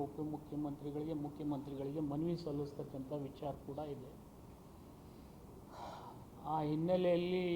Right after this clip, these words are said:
ಈ ಪತ್ರಿಕಾಗೋಷ್ಠಿಯನ್ನು ನಾವು ಕರೆದಿದ್ದೀವಿ. ಈ ಸಂದರ್ಭದಲ್ಲಿ ಎಲ್ಲ ರೈತ ಸಂಘಟನೆಗಳಿಗೆ, ಜಿಲ್ಲೆ ರೈತರಿಗೆ, ನಾವು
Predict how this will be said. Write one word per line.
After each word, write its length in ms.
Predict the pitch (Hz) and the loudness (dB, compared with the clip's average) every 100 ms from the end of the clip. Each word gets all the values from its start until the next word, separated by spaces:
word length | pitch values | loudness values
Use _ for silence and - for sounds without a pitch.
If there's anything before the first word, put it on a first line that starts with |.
| 165 - - - | 4 0 -8 -2
ಈ 80 | 151 - | -2 2
ಪತ್ರಿಕಾಗೋಷ್ಠಿಯನ್ನು 1200 | 156 147 165 170 170 156 143 143 - 160 151 151 160 | 0 0 0 4 6 6 4 2 2 0 2 2 2
ನಾವು 140 | 147 135 - | 2 0 -2
ಕರೆದಿದ್ದೀವಿ. 500 | 139 135 143 117 95 - - - - - - - - - - - - - - 156 | -2 0 0 0 -6 -12 -14 -14 -14 -14 -16 -16 -16 -16 -16 -14 -14 -14 -6 -2
ಈ 40 | 175 - | 0 4
ಸಂದರ್ಭದಲ್ಲಿ 680 | 165 175 190 175 180 185 196 175 | 4 8 6 6 4 4 6 8
ಎಲ್ಲ 300 | 170 190 190 | 8 8 8
ರೈತ 300 | 185 180 180 - | 10 8 6 2
ಸಂಘಟನೆಗಳಿಗೆ, 920 | 170 165 170 165 170 160 156 151 165 170 170 165 - 127 | 2 4 4 4 2 4 4 4 4 4 2 -2 -10 -6
ಜಿಲ್ಲೆ 320 | 151 156 175 170 156 | 0 4 6 6 6
ರೈತರಿಗೆ, 680 | 160 170 165 156 156 156 160 160 - - - - - - - - - - - - - - - - - 160 | 2 2 2 2 2 4 4 4 0 -12 -14 -16 -16 -16 -14 -14 -14 -14 -16 -16 -14 -12 -10 -8 -2 4
ನಾವು 160 | 165 | 6